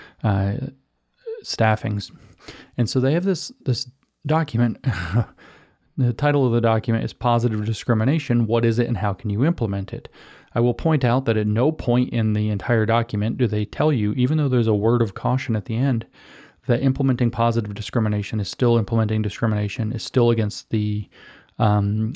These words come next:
Civil Rights Act, and is still going to get you sued. They never mention that. What they do say instead is positive discrimination refers to preferential treatment aimed at bringing underrepresented groups to a level of equity in the workplace.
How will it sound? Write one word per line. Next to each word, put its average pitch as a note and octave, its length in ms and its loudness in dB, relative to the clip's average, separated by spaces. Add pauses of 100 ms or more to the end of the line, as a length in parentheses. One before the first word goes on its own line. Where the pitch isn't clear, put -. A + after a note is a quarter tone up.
Civil A2 300 2
Rights A2 260 4
Act, G#2 240 0
and G#2+ 100 0
is G#2 80 -2
still A2 280 0
going G#2 180 2
to G2+ 60 -2
get - 200 -6
you A2+ 80 -8
sued. - 520 -2 (500)
They B2 100 2
never D3 200 4
mention A2+ 340 2
that. G2 220 -8 (800)
What C3 160 2
they A2+ 80 0
do B2 180 2
say A2 240 2
instead G#2+ 340 2
is G#2 120 -2
positive C3 500 0
discrimination A2 720 -2
refers A2+ 520 -2
to A2+ 260 -2
preferential B2 800 0
treatment A2 560 -2 (380)
aimed B2+ 220 0
at A#2 140 -6
bringing A2+ 340 0
underrepresented A2+ 840 -2
groups A2+ 300 -4
to B2 160 0
a A2+ 140 4
level G#2+ 280 0
of A2 160 -4
equity A2 440 -2
in G#2 200 -4
the G#2 80 -2
workplace. A#2 720 -4